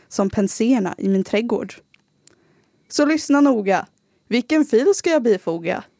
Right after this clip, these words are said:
M P tre eller Wave? Glöm inte att trycka på save. Teknikstrul? Ja, det kan hända. I förra avsnittet snackade vi om att vara lättklädda. Det är inte lätt när det är svårt.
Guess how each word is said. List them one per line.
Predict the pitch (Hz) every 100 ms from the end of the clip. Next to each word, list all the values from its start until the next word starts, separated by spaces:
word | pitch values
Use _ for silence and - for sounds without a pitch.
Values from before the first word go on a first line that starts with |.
| _ _ _ _
M | 214 208
P | 220
tre | - 190 214 220
eller | 214 214
Wave? | 185 202 220 185 202 _ _ _
Glöm | 226 269
inte | 254 208
att | 190
trycka | - 208 156
på | 180
save. | 190 190 175 165 - _ _ _ _ _ _ _ _ _
Teknikstrul? | - 214 262 247 - - 349 294 285 349 _ _ _
Ja, | 180 180 233 -
det | 202
kan | 277
hända. | 240 208 196 175 - _ _ _ _ _ -
I | 240
förra | 233 208 226
avsnittet | 269 226 208 - -
snackade | - - 220 - 190
vi | 202
om | 190 202
att | 202
vara | 190
lättklädda. | 202 240 - - 196 202 254 - _ _ _ - _ _ 285 - _ - _ _ - _ _ _ _ _ _
Det | 214 254
är |
inte | 302 269
lätt | 311 -
när | 277 240
det | 220
är |
svårt. | - 254 233 202 -